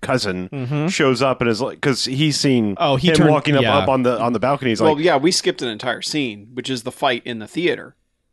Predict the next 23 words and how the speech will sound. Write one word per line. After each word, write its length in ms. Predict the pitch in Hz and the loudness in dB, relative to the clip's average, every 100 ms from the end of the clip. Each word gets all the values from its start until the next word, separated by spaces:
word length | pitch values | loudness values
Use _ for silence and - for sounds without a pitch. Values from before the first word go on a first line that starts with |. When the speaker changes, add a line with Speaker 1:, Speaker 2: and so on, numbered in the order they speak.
| _ _ _ 143 | _ _ _ -2
Speaker 2:
Oh, 100 | 139 | 0
shit. 180 | 151 | 2
Speaker 3:
This 140 | 170 180 | 2 4
all 160 | 151 | 2
happens 320 | 143 143 139 131 | 2 0 0 2
Speaker 2:
Okay. 140 | 131 | 0
Speaker 3:
before 220 | 104 175 | 2 4
Speaker 1:
Oh, 20 | 156 | 4
yeah, 40 | |
Speaker 3:
that, 220 | 123 113 | 4 0
Speaker 1:
yeah. 60 | 120 | 0
Speaker 3:
where 80 | 123 | 2
Speaker 2:
Yeah. 60 | 120 | 2
Speaker 3:
Jackie 140 | 98 98 | 2 0
Chan 400 | - 151 139 131 | 0 0 0 0
and 260 | 120 123 120 | 0 0 0
the 40 | |
girl 520 | 135 143 131 120 120 _ _ _ _ _ _ _ _ - 127 | 2 4 4 2 -2 _ _ _ _ _ _ _ _ -16 -2
go 220 | 151 143 | 0 2
into 180 | 135 127 | 0 -4
a 60 | |
theater 420 | 123 160 139 117 104 | -2 0 2 0 -4
Speaker 1:
Mm-hmm. 220 | 90 90 | -12 -14